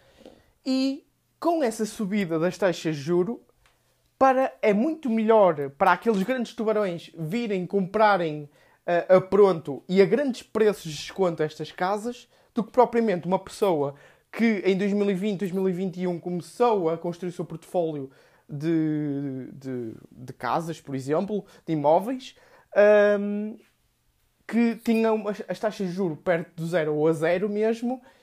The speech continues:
e que hoje em dia já, já está no um ponto vinte e cinco por cento, daqui a, se calhar, ah, um ano, doze a dezoito meses, ah, vai estar mais três por cento, por exemplo, e assim sucessivamente.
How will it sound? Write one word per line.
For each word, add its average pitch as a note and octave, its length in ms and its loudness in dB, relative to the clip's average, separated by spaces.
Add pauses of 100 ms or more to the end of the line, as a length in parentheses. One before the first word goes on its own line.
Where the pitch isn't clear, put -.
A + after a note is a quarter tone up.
(160)
e A#3+ 80 -4
que A#3+ 100 -6
hoje A#3+ 180 0
em A#3 100 0
dia A#3 400 -2
já, A3+ 320 2
já F3 160 -6
está E3 200 0
no D#3 120 -2
um D#3 220 0
ponto D3+ 300 -6
vinte D3 180 -14
e - 40 -20
cinco D#3+ 200 -14
por - 80 -20
cento, B3+ 420 -2
daqui F3 400 -4
a, E3 160 -2
se E3 80 -8
calhar, E3 420 -2 (400)
ah, D#3 440 2
um F3 260 2
ano, E3+ 340 2
doze D#3+ 560 -2
a D3+ 40 -4
dezoito E3 380 -6
meses, E3+ 560 -6 (320)
ah, D3+ 320 0
vai D#3+ 160 2
estar D#3 400 6
mais D#3+ 420 0
três C#3 220 -4
por - 140 -20
cento, A#3 380 -4
por F3 140 -6
exemplo, G#3+ 560 2 (720)
e A3+ 200 0
assim B3 220 -2
sucessivamente. A#3 680 -4